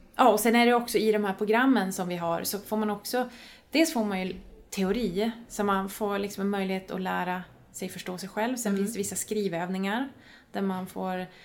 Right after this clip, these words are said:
Speaker 1: skriva olika, eh, man kan säga brev till sig själv, eh, medkännande brev,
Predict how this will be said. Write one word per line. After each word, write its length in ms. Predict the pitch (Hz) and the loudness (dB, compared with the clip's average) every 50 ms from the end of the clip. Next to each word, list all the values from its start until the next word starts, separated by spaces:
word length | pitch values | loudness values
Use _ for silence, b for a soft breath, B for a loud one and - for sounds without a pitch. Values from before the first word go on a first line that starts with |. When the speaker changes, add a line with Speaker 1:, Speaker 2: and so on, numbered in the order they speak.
| B B - | B B -18
Speaker 1:
skriva 720 | - - - 214 208 196 190 185 175 185 180 180 175 - - - - - | -8 -2 2 2 4 2 2 0 0 0 0 0 -2 -4 -6 -10 -12 -8
olika, 720 | - 202 196 185 185 190 - - 180 180 175 180 175 175 175 180 - - - _ _ _ _ - - - _ _ _ _ | -6 -4 -4 -4 -6 -6 -6 -4 -2 -2 0 -2 -2 -4 -6 -10 -12 -14 -18 _ _ _ _ -12 -12 -12 _ _ _ _
eh, 180 | - - - 190 | -6 -4 -4 -4
man 120 | 190 190 | -4 -6
kan 100 | 185 185 | -6 -6
säga 160 | - 190 190 180 175 160 | -6 -6 -6 -6 -6 -8
brev 240 | - 170 170 185 - | -8 -6 -6 -6 -8
till 160 | - - 202 | -8 -6 -6
sig 100 | 208 214 | -6 -4
själv, 380 | 214 214 208 220 247 254 262 269 - - B B B B B B B B B _ - | -2 0 0 0 0 -2 -4 -6 -6 -12 B B B B B B B B B _ -14
eh, 260 | - - 190 190 196 | -10 -8 -8 -6 -4
medkännande 840 | 196 202 220 214 190 180 - - - 185 185 185 180 180 180 175 180 165 | -2 0 0 0 0 -2 -4 -6 -4 -4 -4 -4 -4 -6 -6 -6 -8 -8
brev, 580 | 165 - 170 180 190 220 247 247 240 240 240 | -6 -6 -4 -4 -2 -2 -2 -4 -4 -8 -10